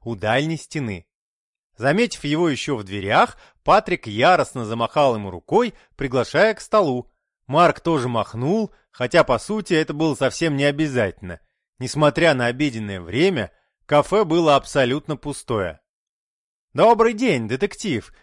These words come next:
протянул руку Хейзи, яростно тряся его ладонь. «Ну и дыра, ей-богу, не люблю я провинции, хотя сам вырос примерно в таком же захолустье.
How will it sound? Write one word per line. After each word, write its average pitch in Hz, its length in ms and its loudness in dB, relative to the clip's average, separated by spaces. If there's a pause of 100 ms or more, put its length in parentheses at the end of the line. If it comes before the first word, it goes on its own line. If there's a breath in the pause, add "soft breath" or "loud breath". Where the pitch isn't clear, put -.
(140)
протянул 151 420 0
руку 131 300 -2
Хейзи, 220 600 0
яростно 175 580 0
тряся 156 340 -2
его 147 220 2
ладонь. 117 440 -2 (520)
«Ну 208 240 2
и 240 40 0
дыра, 117 520 4
ей-богу, 123 920 0
не 123 160 -2
люблю 220 260 -2
я 240 140 4
провинции, 135 720 -2 (260 soft breath)
хотя 127 240 -2
сам 214 460 2
вырос 226 360 0
примерно 156 540 -2
в - 60 -20
таком 143 340 -2
же 135 80 -6
захолустье. 117 720 -6